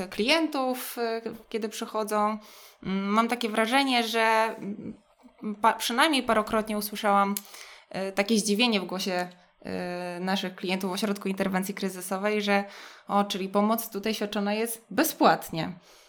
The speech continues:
Mm, wydaje mi się, że to jest k-, kwestia, mm, braku informacji, bo dzisiaj, no, trochę powiemy o tym, jak wiele jest miejsc, gdzie nie trzeba płacić za pomoc psychologiczną.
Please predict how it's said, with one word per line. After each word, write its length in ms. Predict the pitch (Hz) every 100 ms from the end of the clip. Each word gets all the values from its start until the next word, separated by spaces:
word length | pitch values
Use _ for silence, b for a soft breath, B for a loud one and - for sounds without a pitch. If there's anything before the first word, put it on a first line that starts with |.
| b -
Mm, 340 | 196 202 202 202 -
wydaje 380 | 208 247 285
mi 80 | 294
się, 100 | 294
że 100 | 277
to 120 | 262
jest 160 | 262 262
k-, 200 | - 233 233
kwestia, 600 | - 254 254 254 247 247
mm, 460 | 247 214 226 220 -
braku 440 | - 220 254 254
informacji, 800 | 240 233 247 285 247 - 156 170 B B -
bo 680 | - 196 185 190 190 190 202 202 180 - B B B B -
dzisiaj, 540 | 202 214 202 208 202 - - -
no, 140 | - 208
trochę 260 | 226 233
powiemy 340 | 233 208 226 226
o 80 | 226
tym, 180 | 233 226
jak 180 | 220
wiele 300 | 208 233 226
jest 240 | 220 226 233
miejsc, 480 | 220 226 226 - - b b b -
gdzie 380 | 202 208 208 208 _ 269
nie 80 |
trzeba 300 | 311 605 190
płacić 380 | 175 - - -
za 80 | -
pomoc 260 | - 92 196
psychologiczną. 600 | - - 180 - -